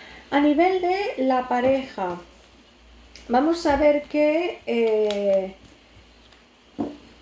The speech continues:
a ver, yo creo que aquí puede estarse imponiendo entre la pareja Virgo que trata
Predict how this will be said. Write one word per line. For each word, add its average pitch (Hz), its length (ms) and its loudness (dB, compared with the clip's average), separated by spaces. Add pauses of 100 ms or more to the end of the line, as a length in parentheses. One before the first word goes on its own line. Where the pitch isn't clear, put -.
(720)
a 247 80 -4
ver, 277 220 2
yo 349 120 0
creo 523 220 0
que - 320 0 (600)
aquí 262 260 -4
puede 330 520 2
estarse 294 640 -4
imponiendo 247 1120 0 (1080)
entre 254 320 -2
la 233 200 0
pareja 262 720 0 (4000)
Virgo 330 400 4
que 277 120 0
trata 269 640 -2